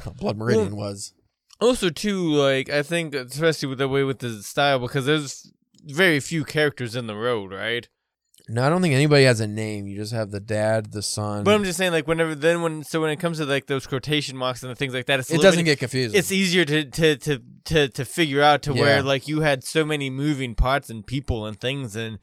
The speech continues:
Speaker 2: in Blood Meridian.
Speaker 1: Yeah.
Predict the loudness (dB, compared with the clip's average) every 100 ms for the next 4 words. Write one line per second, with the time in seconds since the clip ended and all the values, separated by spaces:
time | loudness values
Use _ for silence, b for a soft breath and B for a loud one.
0 | B B B -8 -2 0 0 -2 0 0
1 | -2 -6 -12 -14 b b b b b -8
2 | -2 0 0 -2